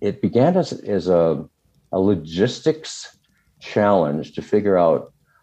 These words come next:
okay, how are we going to do this differently than we did it in Disneyland? Because we looked at it and we said,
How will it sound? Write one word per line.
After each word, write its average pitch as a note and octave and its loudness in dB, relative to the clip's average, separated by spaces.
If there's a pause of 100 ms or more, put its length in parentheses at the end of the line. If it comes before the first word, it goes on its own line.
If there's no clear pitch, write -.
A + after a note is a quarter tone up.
(140)
okay, - -6
how C#3+ 2
are C#3 6
we A2+ 2
going F2 0
to - -16
do F2+ 0
this E2+ -2 (160)
differently - -4 (520)
than G2 4
we F#2 2
did D#2 0
it E2 0
in E2+ 0
Disneyland? D#2+ -2 (440)
Because G#2 0 (140)
we G#2+ 0
looked G#2+ 2
at F#2 4
it F2+ 0
and E2+ -2
we F#2 -2
said, E2+ -2